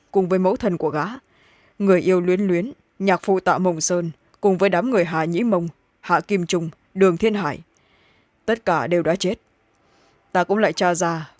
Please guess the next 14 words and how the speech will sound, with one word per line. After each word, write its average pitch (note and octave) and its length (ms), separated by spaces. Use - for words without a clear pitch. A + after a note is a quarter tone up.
quỷ F3+ 200
kế F#3 220
của F#3 140
Ngô F#3 200
Thiết C#4 160
Dực, - 240
Minh F3+ 260
Phó, E3+ 380
Thái A#3+ 220
Bạch, F#3 160
ám F3+ 220
phó G3+ 220
Nghi B3 220
Thần. D#3 240